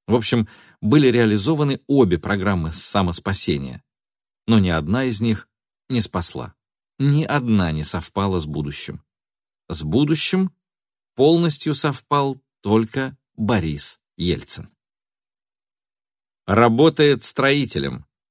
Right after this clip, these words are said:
Борис Ельцин в Свердловске. Плотное, добротное и деятельное благополучие конца тысяча девятьсот семидесятых и начала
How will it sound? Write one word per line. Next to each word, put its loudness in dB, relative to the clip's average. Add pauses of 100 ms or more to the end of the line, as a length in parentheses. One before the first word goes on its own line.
(880)
Борис 2
Ельцин 0
в -10
Свердловске. -4 (1400)
Плотное, 2
добротное 0
и -4
деятельное 0
благополучие 0
конца -2
тысяча -4
девятьсот -2
семидесятых -2
и -8
начала 0